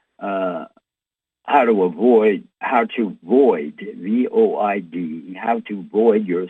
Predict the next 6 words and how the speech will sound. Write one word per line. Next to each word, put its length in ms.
soul 240
contract 640
would 180
be 140
on 180
Twitter. 580